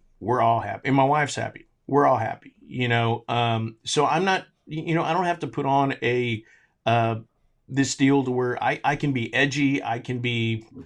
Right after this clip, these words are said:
I can do anything I want now in my marketing, my advertising, my, uh, you know, where we're gonna, we're, who we want to support, you know, whatever.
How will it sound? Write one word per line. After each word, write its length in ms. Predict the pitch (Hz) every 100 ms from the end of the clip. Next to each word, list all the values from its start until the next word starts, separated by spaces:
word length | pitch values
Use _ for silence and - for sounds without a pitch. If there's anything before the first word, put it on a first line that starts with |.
| - _ _ 135
I 60 |
can 160 | 135 170
do 160 | 151
anything 420 | 135 160 165 147 120
I 80 |
want 420 | 117 117 160 113 -
now 280 | 117 110
in 100 | 113
my 140 | 110 107
marketing, 480 | 107 139 127 139 123
my 160 | 104
advertising, 760 | 110 131 143 - 135 131 117 120
my, 360 | 113 101 98 104 - - - -
uh, 260 | 117 113 110
you 120 | 117
know, 180 | 117 107
where 300 | 104 123 143
we're 180 | 139 139
gonna, 320 | 139 131 117 113 _ -
we're, 180 | 131 135 - - _ _
who 100 | 165
we 160 | 190 190
want 320 | 156 165 165 165
to 420 | 135 120 110 -
support, 680 | - 131 117 160 165 165 - _ _ _ _ _
you 120 | 127
know, 80 | 127
whatever. 500 | 131 143 143 120 101